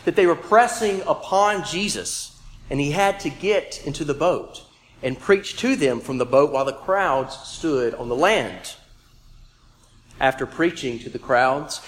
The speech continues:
he says to those with him, "Let us go across to the other side." It is while they were going across to the other side that that storm arose. Powerful storm, huge waves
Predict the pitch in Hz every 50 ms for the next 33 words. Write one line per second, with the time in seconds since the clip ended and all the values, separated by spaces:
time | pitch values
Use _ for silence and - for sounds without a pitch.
0 | - - - - 202 180 - - 196 196 214 214 214 214 214 - - 170 170 180
1 | 180 180 175 170 180 185 180 175 175 170 170 165 - - - - - _ _ _
2 | - - - - - - 143 147 180 185 - - 190 185 185 180 180 - - 196
3 | 202 180 143 - - - - - - - - - - - 143 127 127 117 - 151
4 | 160 147 123 107 - - - 147 139 117 101 80 - - - - _ _ _ _
5 | _ _ _ _ _ _ _ _ _ _ _ _ _ _ _ _ _ - _ _
6 | _ _ _ - 117 120 117 117 120 131 143 156 170 175 175 170 165 165 170 165
7 | 156 151 165 170 170 170 170 160 - - 180 175 175 165 165 170 - - - 151
8 | 143 151 147 139 143 135 - 151 139 139 143 143 143 143 143 - - - - -
9 | - - - - 120 - 131 131 131 - - - - - 180 165 143 120 107 104
10 | 104 104 113 110 - 127 120 127 147 156 156 135 110 95 90 80 - - - -
11 | - - - - - - - - - _ _ _ _ _ _ _ - - - -
12 | - - - - _ _ _ - - - - - 180 180 170 147 131 120 - -
13 | 110 104 - - - 120 113 107 104 95 98 - - - - - - - 196 202
14 | 190 165 131 135 156 170 165 156 135 123 123 -